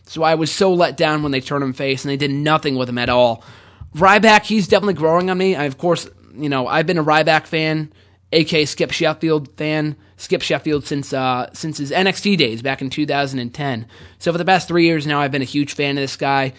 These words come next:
and he has been, he has become more entertaining in his duo with, in his pairing with, uh, Paul Heyman. So this match was pretty good, actually. R-Truth stalled on the outside,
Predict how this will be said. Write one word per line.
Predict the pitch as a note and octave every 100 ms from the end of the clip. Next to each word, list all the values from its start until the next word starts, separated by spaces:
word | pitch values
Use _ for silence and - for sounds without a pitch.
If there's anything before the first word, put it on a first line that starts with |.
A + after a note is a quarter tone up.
| - _
and | D#3
he | F#3
has | G3+
been, | F3+ F#3 - E3+ E3
he | E3
has | F3+
become | F3+ F3 E3
more | D#3
entertaining | D3+ C#3 - E3 D#3+
in | D3+ D3
his | C#3+ C#3+ C3
duo | D3 D3+ D3
with, | C3+ B2+ B2+ B2+
in |
his | B2+
pairing | B2+ D#3 D3 C#3
with, | B2+ B2+ B2
uh, | B2+ B2
Paul | - C#3+
Heyman. | F3 G3+ A2 - - - - - - -
So | A#3+
this | C4 -
match | A#3 A#3+ G3+
was | -
pretty | A#3 G3+
good, | F#3+ B3
actually. | E3 C#3+ - D#3
R-Truth | D#3+ F3 - F#3+ G3+ G3+ -
stalled | - - F3+ F#3 G3
on | E3
the | D3
outside, | C#3 F2+ - - F3+ F3 E3+ F3